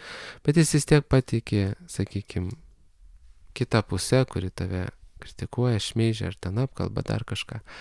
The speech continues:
Arba neteisingai informaciją interpretuoja. Nu. Nes jisai pats viduj to nori.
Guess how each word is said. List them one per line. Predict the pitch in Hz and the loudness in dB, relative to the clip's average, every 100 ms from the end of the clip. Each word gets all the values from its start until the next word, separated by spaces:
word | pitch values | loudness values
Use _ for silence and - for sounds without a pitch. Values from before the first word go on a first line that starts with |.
| - - - - | -14 -14 -8 -2
Arba | 98 98 90 85 - - - - - | -2 2 2 2 -4 -14 -20 -10 -2
neteisingai | 92 98 90 - 101 98 | 0 2 2 2 2 0
informaciją | 92 - 120 139 131 - 104 | -2 0 2 4 4 2 -2
interpretuoja. | - 101 - 98 - 101 98 | -2 -4 -2 -2 -2 -6 -4
Nu. | 98 98 - - - - | -6 -10 -14 -20 -14 2
Nes | 117 127 123 - | 8 10 8 4
jisai | 135 - 123 | 0 2 2
pats | - 185 - | 4 2 2
viduj | - 87 87 92 139 165 - - - - - - _ - _ _ _ _ - - - - - | -4 -4 2 2 2 -2 -10 -20 -20 -20 -20 -20 _ -20 _ _ _ _ -20 -20 -20 -20 0
to | 110 110 | 4 6
nori. | 135 85 | 8 6